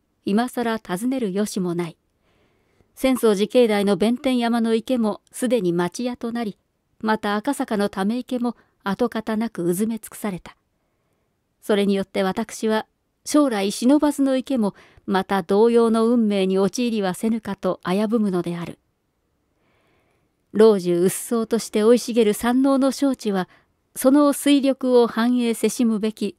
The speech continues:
麓のため池あって、初めて完全なる山水の妙手を示すのである。もし上野の山より不忍池の水を奪ってしまったなら、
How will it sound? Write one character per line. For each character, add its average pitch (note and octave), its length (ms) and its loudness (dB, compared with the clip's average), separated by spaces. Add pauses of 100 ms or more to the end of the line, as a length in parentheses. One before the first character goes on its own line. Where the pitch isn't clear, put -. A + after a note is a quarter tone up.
麓 A#3+ 420 0
の B3+ 140 -2
た F#3+ 160 -4
め B3 140 -2
池 B3 220 -6
あ B3+ 60 -4
っ C4+ 60 -10
て、 - 240 -10 (340)
初 G3 240 0
め G#3 120 -2
て F3+ 140 -6
完 G3 280 -4
全 A3+ 220 -4
な A#3 120 -6
る G#3 200 -6 (220)
山 G3 260 -4
水 G#3 320 -2
の F#3+ 160 -2
妙 A3 260 2
手 - 200 -4
を E3+ 100 0
示 G3 320 -2
す - 80 -8
の F3+ 120 -4
で E3+ 140 -10
あ E3+ 80 -10
る。 - 100 -18 (1400)
も G3+ 140 0
し - 160 -4
上 F#3+ 200 6
野 G#3+ 140 4
の G#3 140 0
山 G3 260 0
よ A3+ 120 -4
り G#3 200 -4 (140)
不 - 160 0
忍 C4 480 2
池 B3+ 160 0
の A#3+ 140 2
水 A#3 280 0
を G3 120 2
奪 F#3+ 160 0
っ B3 40 -8
て - 180 -10
し F#3 160 -4
ま F#3 80 0
っ F#3+ 100 -10
た G#3+ 140 -6
な G3+ 100 -2
ら、 F3+ 120 -6